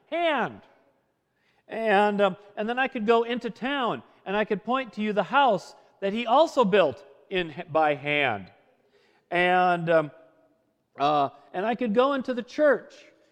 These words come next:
and I could point to you the stained glass windows that have names of my relatives on the windows still. Because the way it was, was if you bought a window, you got your name on the bottom of it. And, um,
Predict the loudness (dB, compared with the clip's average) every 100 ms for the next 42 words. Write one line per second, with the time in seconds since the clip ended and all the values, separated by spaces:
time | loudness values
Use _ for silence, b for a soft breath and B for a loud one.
0 | b -2 -2 -4 -6 -6 -6 -6 -6 -6
1 | -4 -4 -4 -4 0 2 2 -4 -6 -2
2 | 0 0 -2 -14 _ _ b b -4 0
3 | -2 -2 -4 -4 -4 -8 -14 b b -8
4 | -4 -2 0 2 2 0 -2 -4 -4 -8
5 | -2 -2 0 -2 -2 0 0 0 -4 -4
6 | -2 -2 -4 -16 _ _ _ _ -12 -6
7 | -4 -2 0 0 2 4 2 0 -12 -10
8 | -2 2 4 2 -2 0 2 2 2 -4
9 | -16 -10 -2 -2 -2 -8 -6 -6 -4 -6
10 | -6 0 2 2 2 -2 -2 -6 -10 _
11 | _ _ _ _ _ -8 -2 0 2 2
12 | 2 0 0 0 -2